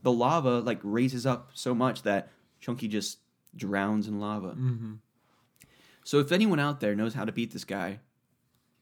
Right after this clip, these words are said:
Speaker 1: shoot me a ne-, message. But
Speaker 2: Did
Speaker 1: I'm
Speaker 2: you
Speaker 1: hav-
Speaker 2: watch it on YouTube?
Speaker 1: I did, yeah, and he was doing exactly what I was doing.
Speaker 2: Hmm.
Speaker 1: I don't get it.
Speaker 2: That's weird.
Speaker 1: But
Speaker 2: So
Speaker 1: anyways,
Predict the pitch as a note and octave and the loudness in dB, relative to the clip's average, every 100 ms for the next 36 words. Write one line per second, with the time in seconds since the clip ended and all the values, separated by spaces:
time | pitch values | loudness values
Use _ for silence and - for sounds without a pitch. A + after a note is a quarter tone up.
0 | _ _ _ - B2 C3 B2 B2+ - B2+ | _ _ _ -10 -4 0 0 -2 -4 -6
1 | A#2+ F#2 - _ _ _ - - D3 G3 | -6 -8 -12 _ _ _ -14 0 4 6
2 | E3+ C3+ C#3+ G#2+ G#2+ B2+ D#3 D#3+ E3 - | 6 4 2 2 -2 -2 -4 -4 -8 -6
3 | - D#3 G#3+ G3 E3 A3 C#3+ B2 C3 C#3+ | -2 2 2 2 0 0 0 0 2 2
4 | A#2 A#2 C3 A#2 A#2+ D3+ F2+ C2 - _ | 0 -2 -2 -2 -4 -6 -8 -10 -12 _
5 | _ _ _ _ G#3 G#3 - _ _ _ | _ _ _ _ -8 -6 -8 _ _ _
6 | _ _ _ _ _ _ - A2+ A2 F#2+ | _ _ _ _ _ _ -12 -6 -6 -6
7 | F#2+ F#2 _ _ _ _ _ _ _ _ | -10 -12 _ _ _ _ _ _ _ _
8 | - - G#2 G2+ - _ _ - A#2 C#3 | -16 -10 -8 -8 -12 _ _ -8 0 4
9 | F#3 D3 G2+ G2 F#2+ - | 4 4 2 0 -4 -8